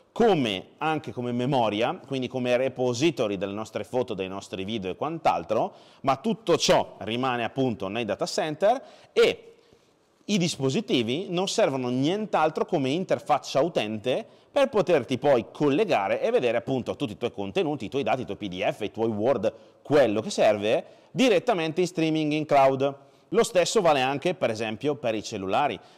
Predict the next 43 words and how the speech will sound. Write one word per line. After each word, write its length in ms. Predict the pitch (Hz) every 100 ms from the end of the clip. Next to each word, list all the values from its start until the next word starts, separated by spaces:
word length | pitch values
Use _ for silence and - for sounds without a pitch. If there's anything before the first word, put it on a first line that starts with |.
| _
perché 320 | 113 143 151 127
nel 200 | 143 233
momento 500 | 165 123 123 107 98
in 140 | 117
cui 220 | 117 156
noi 260 | 123 135 160
abbiamo 520 | 104 113 117 101 87 - _ -
le 160 | 131
foto 540 | 135 165 165 156 147 -
salvate 720 | - 139 120 123 123 127 - -
locali, 580 | 107 107 123 113 90 - _ _ _
per 140 | 117
esempio 600 | 123 135 143 139 147 151
io 120 | 147 143
utilizzo 380 | 135 139 113
anche 240 | 139 135 135
il 100 | 120
tablet 440 | 139 135 143 139
e 80 | 123
ho 100 | 127
dei 220 | 120 131 -
P 140 | 123
D 120 | 120 127
F 280 | - 131 -
salvati 580 | 123 107 117 117 123 -
in 160 | 123 120
locale, 540 | 110 123 113 95 87 - - _
eventualmente 920 | - 131 170 165 170 165 151 160 156 160
mi 120 | 147
mandano 320 | 147 147 147
un 80 | 143
P 120 | 143
D 140 | 135 143
F, 160 | 139 147
la 100 | 131
mail 300 | 131 139 139
e 60 |
la 100 | 135
leggo 360 | 131 131 131 135
da 480 | 113 123 165 143 - - _ -
un 180 | 139
altro 320 | 135 143 139 127
portatile 720 | 123 117 139 147 151 147